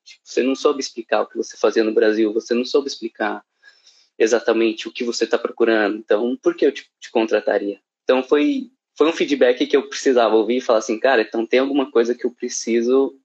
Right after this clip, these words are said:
melhorar, em como eu explico o que eu faço." E tudo isso eu já tinha pronto, né? Que eu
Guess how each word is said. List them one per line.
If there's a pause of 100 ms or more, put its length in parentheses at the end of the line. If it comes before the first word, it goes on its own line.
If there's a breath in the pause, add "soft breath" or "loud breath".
(140)
melhorar,
em
como
eu
explico
o
que
eu
faço." (1040 loud breath)
E
tudo
isso
eu
já
tinha
pronto,
né?
Que
eu